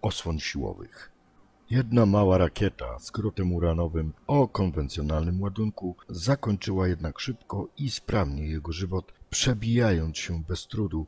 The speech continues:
przez grunt, wtapiając w kadłub szpiega.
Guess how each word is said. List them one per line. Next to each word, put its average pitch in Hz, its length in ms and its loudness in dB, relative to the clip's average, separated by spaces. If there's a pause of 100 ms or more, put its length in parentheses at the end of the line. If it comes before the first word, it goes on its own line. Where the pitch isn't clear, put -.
(120)
przez 80 260 -6
grunt, 90 520 -2
wtapiając 95 840 -2 (220)
w - 120 -12
kadłub 92 440 0
szpiega. - 580 -4